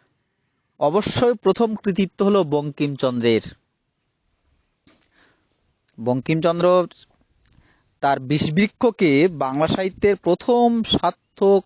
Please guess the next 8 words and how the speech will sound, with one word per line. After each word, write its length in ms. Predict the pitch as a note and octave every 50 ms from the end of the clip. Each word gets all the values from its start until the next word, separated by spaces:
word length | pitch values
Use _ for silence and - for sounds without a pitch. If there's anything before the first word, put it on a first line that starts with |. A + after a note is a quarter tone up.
| -
মনস্তাত্ত্বিকমূলক 1200 | C#3+ C#3+ D3 D#3 D#3 - - - F3 E3+ - _ _ - F3+ F3 - - E3 D#3+ D#3+ D#3+ D#3+ - -
উপন্যাস 500 | C#3+ C3 - C#3+ C#3+ D3 D3 D3 D3 D3
বলে 400 | C#3 C#3+ C#3+ C#3+ D3 D3 D3 C#3+ B2 _ _
চিহ্নিত 420 | - - C#3 C#3+ D3 C#3+ C#3 B2+ C#3
করা 500 | C3 - - C3 B2+ B2+ B2+ B2 A#2+ A#2+
হয়ে 220 | A#2+ A#2+ A#2+ A#2+
থাকে। 560 | - - B2 A2+ - - C#3 C#3 C3 A#2+ G#2 - _ _ _ _ _ _ _ _ _ _ _ _ _ _ _ _ _ _ _ _ _ _ _ _ _ _ _ _ _ _ _ _ _ _ _ _ _ _ _ _ _ _ _ - - _ _ _ _ _ _ _ _ _ _ _
এছাড়া 460 | B2 B2 - D#3 D3 D3+ D3+ D3 C#3+